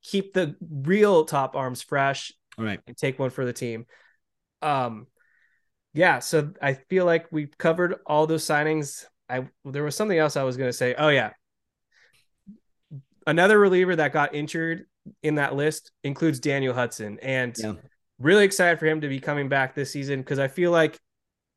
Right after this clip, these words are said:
Speaker 1: leading up to his injury, he was the Dodgers' best reliever.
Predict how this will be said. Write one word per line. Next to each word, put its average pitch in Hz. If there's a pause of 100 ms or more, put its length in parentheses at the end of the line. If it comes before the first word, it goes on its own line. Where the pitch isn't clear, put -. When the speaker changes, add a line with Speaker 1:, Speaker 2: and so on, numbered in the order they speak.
(300)
Speaker 1:
leading 190
up 175
to 165
his 156
injury, 156
he 156
was 156
the 147
Dodgers' 120
best 120
reliever. 113